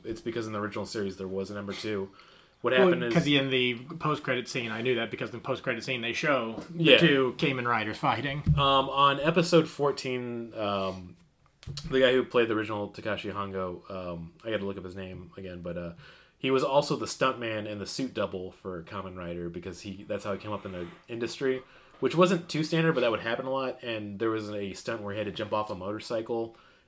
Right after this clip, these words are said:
Speaker 1: and, uh, he landed wrong and he broke both of his feet, like, <laughs> like, clean off from, like, what you're supposed to be doing.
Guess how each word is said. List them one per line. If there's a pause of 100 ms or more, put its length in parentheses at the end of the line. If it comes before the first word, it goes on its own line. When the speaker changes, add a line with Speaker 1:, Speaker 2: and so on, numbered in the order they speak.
Speaker 1:
and,
uh,
he
landed
wrong
and
he
broke
both
of
his
feet, (240)
like,
<laughs>
like, (160)
clean
off
from,
like,
what
you're
supposed
to
be
doing.